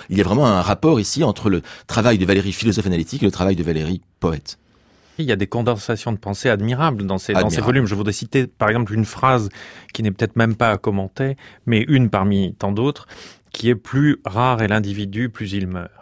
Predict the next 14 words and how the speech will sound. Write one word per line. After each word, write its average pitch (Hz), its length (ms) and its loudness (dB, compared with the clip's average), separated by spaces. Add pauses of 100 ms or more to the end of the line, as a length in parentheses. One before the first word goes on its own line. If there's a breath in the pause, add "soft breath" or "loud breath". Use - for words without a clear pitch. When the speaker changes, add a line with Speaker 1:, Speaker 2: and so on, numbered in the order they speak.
(400 soft breath)
Speaker 1:
Oui. 95 160 0 (800 loud breath)
En 113 80 -2
fait, 143 200 0
plus 151 180 0
on 139 60 4
lit 147 100 4
ces 123 160 0
cahiers, 117 480 2 (220)
plus 127 260 -2
on 113 80 0
se 104 140 -6
sent 117 260 -4
devenir 98 320 -2
intelligent. 85 480 -6